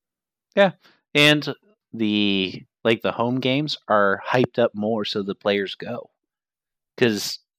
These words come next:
you stop and think about it, they know they're not gonna be around anybody they know. They know they don't know the field. They know the opposing team has the advantage.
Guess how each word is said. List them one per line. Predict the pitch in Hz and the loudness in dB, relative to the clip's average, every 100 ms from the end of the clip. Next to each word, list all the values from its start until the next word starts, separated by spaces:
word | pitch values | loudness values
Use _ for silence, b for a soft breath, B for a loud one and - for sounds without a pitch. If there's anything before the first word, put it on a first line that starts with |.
| 117 | -8
you | |
stop | 113 120 110 | 2 4 4
and | 98 | 2
think | 101 135 | -2 0
about | 127 90 | 2 2
it, | 85 | 2
they | 95 | -2
know | 98 131 | -2 0
they're | 120 | 0
not | 92 87 | -2 -8
gonna | 90 | -12
be | 85 82 | -12 -12
around | 85 90 117 | -10 -10 -10
anybody | 170 170 - 82 | -12 -16 -14 -12
they | - 160 | -12 -12
know. | 165 175 175 _ _ _ _ _ _ | -10 -10 -10 _ _ _ _ _ _
They | 120 104 | -2 0
know | 107 | 0
they | 113 98 | 2 2
don't | 104 98 | 0 -4
know | 98 | -6
the | 90 | -8
field. | - 85 - - _ _ | -10 -12 -14 -20 _ _
They | 98 | -4
know | 101 101 - | -2 -2 0
the | 101 98 95 _ - | 0 0 -2 _ -8
opposing | - 113 110 104 | -2 -2 -2 -6
team | 123 113 | -2 -2
has | 98 113 | 2 0
the | 110 92 | 2 -2
advantage. | 95 120 120 - - - | -2 -4 -6 -10 -14 -16